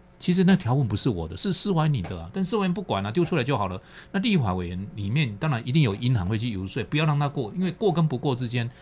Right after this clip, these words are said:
完全没有法律啊，那时候没有法律。当时候我，我，我那时候知道说剩下两个礼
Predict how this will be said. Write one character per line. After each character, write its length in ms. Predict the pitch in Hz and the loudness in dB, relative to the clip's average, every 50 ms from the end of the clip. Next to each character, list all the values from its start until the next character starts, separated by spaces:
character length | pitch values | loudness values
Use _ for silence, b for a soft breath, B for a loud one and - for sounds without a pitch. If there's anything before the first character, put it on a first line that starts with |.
| B B B | B B B
完 160 | - 160 202 | 4 4 6
全 140 | 190 165 127 | 6 4 4
没 80 | 151 | 4
有 80 | 160 113 | 2 2
法 140 | 92 90 95 | 2 0 -2
律 120 | 113 113 | -2 -2
啊， 80 | 101 110 | -2 -2
那 80 | 143 156 | -2 -2
时 80 | 156 | -2
候 60 | 170 143 | -2 -2
没 80 | 143 | -2
有 80 | 131 101 | -2 -4
法 160 | 80 82 85 | -6 -10 -12
律。 100 | 90 90 - B B B B B B B B B | -12 -14 -16 B B B B B B B B B
当 160 | - 247 240 | -2 -2 -2
时 140 | - 240 196 | 0 0 0
候 160 | 185 - - - - - - - - - - - - - - - - - - - - - - | 0 -2 -4 -12 -20 -20 -20 -20 -20 -20 -20 -20 -20 -20 -20 -20 -20 -20 -20 -20 -20 -16 -6
我， 200 | - 143 165 - - | -2 -2 -2 -2 -2
我， 140 | 165 170 - - - | -4 -4 -4 -4 -2
我 100 | 160 160 | 2 4
那 160 | 160 196 202 | 4 4 4
时 100 | 190 180 | 2 0
候 60 | 170 160 | -2 -2
知 160 | - - 175 | -2 -4 0
道 160 | 160 - 160 | 2 2 2
说 160 | 151 - 160 139 | 2 2 -2 -2
剩 200 | - - 202 185 | 0 2 4 6
下 100 | 196 170 | 6 4
两 140 | 120 92 | 4 2
个 60 | 92 95 | -2 -4
礼 120 | 87 | -4